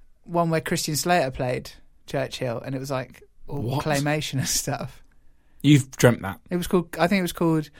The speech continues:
Speaker 1: Churchill: The Hollywood Years or something like that.
Speaker 2: You've dreamt that.
Speaker 1: Okay.
Speaker 2: You, that you've made that up.
Speaker 1: Come at me.
Speaker 2: <clears throat> Film here from Mark.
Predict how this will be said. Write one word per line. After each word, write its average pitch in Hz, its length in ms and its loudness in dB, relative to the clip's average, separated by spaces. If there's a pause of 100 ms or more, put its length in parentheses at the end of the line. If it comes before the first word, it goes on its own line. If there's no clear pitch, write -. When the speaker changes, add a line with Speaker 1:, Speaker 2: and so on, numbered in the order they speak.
(420)
Speaker 1:
Churchill: 175 460 4
The 143 80 0
Hollywood 135 360 0
Years - 320 -10
or 143 100 -6
something 147 260 -4
like 135 120 -4
that. - 100 -8
Speaker 2:
You've 107 100 0
dreamt 101 260 -4
that. 64 140 -10 (840)
Speaker 1:
Okay. 127 180 -6 (300)
Speaker 2:
You, - 120 -6
that 110 200 4
you've 110 220 4
made 104 200 0
that - 140 -4
up. - 180 -8 (480)
Speaker 1:
Come 170 160 4
at 269 140 10
me. 208 240 6 (240)
Speaker 2:
<clears throat> - 260 -20
Film 151 280 10
here 139 280 10
from 127 240 8
Mark. 143 480 6